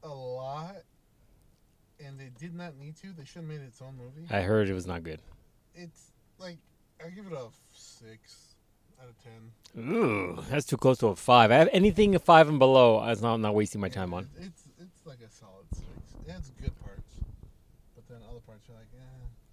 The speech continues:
Speaker 1: Like the main bad guy, or like one of the bad
Speaker 2: You're like, "The
Speaker 1: guys.
Speaker 2: main bad guy was not a T-Rex this time."
Speaker 1: Yeah, no, the main bad guy is named, like, fucking Jim Bad Guy, and I'm like, "Yeah, that's such a hysterical, typical bad guy name. Like,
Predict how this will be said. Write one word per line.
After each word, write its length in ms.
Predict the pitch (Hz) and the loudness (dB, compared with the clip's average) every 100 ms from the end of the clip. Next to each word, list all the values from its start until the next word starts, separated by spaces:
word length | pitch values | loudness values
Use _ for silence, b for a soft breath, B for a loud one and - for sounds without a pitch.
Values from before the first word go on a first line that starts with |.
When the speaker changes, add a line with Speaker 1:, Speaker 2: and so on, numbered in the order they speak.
| _ _ | _ _
Speaker 1:
Like 140 | - 135 | -20 -14
the 80 | 170 | -12
main 240 | 185 175 | -12 -14
bad 280 | 131 135 151 | -16 -18 -14
guy, 100 | 160 147 - | -14 -14 -20
or 100 | 135 | -20
like 140 | 123 117 | -18 -18
one 120 | 143 156 | -16 -14
of 80 | 147 | -14
the 60 | |
bad 120 | 131 | -4
Speaker 2:
You're 100 | 143 | 6
like, 120 | 202 165 | 6 8
"The 80 | |
Speaker 1:
guys. 40 | 202 | 6
Speaker 2:
main 180 | 247 165 | 6 10
bad 280 | 190 208 | 12 12
guy 200 | 170 160 | 12 10
was 180 | 143 135 | 8 4
not 220 | 123 135 | 4 6
a 60 | 143 | 6
T-Rex 460 | - 151 147 139 - | 4 4 6 6 2
this 140 | 143 | -6
time." 320 | 160 151 151 | -2 0 0
Speaker 1:
Yeah, 300 | 143 131 180 | -4 -12 -14
no, 60 | 175 | -14
the 120 | 160 | -12
main 220 | 165 202 | -12 -12
bad 240 | 175 175 175 | -12 -14 -12
guy 120 | 190 | -12
is 220 | 156 131 | -12 -14
named, 220 | 147 147 | -16 -14
like, 180 | 139 117 _ _ _ _ - _ _ _ _ _ _ _ _ _ _ _ - - | -16 -18 _ _ _ _ -20 _ _ _ _ _ _ _ _ _ _ _ -20 -20
fucking 500 | 127 127 110 101 92 _ _ _ | -20 -20 -20 -20 -20 _ _ _
Jim 300 | 135 139 135 | -20 -18 -16
Bad 300 | 113 110 123 | -14 -14 -14
Guy, 380 | 135 135 131 131 123 | -14 -14 -14 -16 -20
and 160 | 110 | -20
I'm 160 | 113 139 | -20 -20
like, 180 | 127 123 139 | -18 -20 -20
"Yeah, 180 | 135 131 | -18 -16
that's 340 | 151 - _ | -18 -20 _
such 400 | _ _ 170 160 | _ _ -20 -20
a 20 | 127 | -20
hysterical, 720 | - - 131 131 131 127 117 _ | -20 -20 -20 -20 -20 -20 -20 _
typical 480 | 131 123 123 117 104 - | -20 -20 -20 -20 -20 -20
bad 240 | 107 107 113 | -20 -20 -20
guy 140 | 117 | -20
name. 320 | 117 117 120 - - - _ _ _ _ | -20 -20 -20 -20 -20 -20 _ _ _ _
Like, 100 | 110 | -20